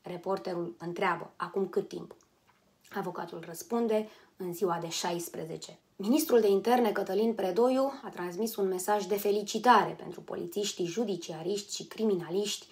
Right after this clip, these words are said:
care, citez, "au rezolvat dificilul caz de crimă de la Brăila, l-au identificat și reținut pe autorul crimei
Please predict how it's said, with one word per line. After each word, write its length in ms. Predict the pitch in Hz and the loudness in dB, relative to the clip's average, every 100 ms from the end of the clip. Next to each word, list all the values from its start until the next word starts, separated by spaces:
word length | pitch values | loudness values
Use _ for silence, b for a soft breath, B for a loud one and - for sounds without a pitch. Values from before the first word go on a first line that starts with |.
| B B B | B B B
care, 220 | 247 240 | 6 8
citez, 480 | - 175 196 208 - | 6 2 4 4 2
"au 180 | - 208 | 0 2
rezolvat 640 | 202 185 175 175 220 226 - | 4 2 0 2 4 2 -2
dificilul 680 | 170 170 165 - 208 175 | -10 -10 -4 4 4 4
caz 380 | 170 202 208 180 | 2 4 4 4
de 180 | 160 165 | -2 -8
crimă 320 | - 190 180 | -2 -2 0
de 120 | - | -4
la 100 | - - | -6 -6
Brăila, 500 | 185 196 214 208 208 B B | 0 4 6 6 2 B B
l-au 200 | 202 208 | 4 4
identificat 840 | 269 254 208 190 180 175 - 208 208 | 4 6 6 6 0 -2 2 4 2
și 160 | 190 | -2
reținut 500 | 175 170 165 196 208 | -2 -2 0 2 2
pe 140 | - 147 | -4 -10
autorul 440 | 160 - 175 165 | -10 -4 -2 -2
crimei 500 | 165 202 196 190 190 | -2 2 4 4 2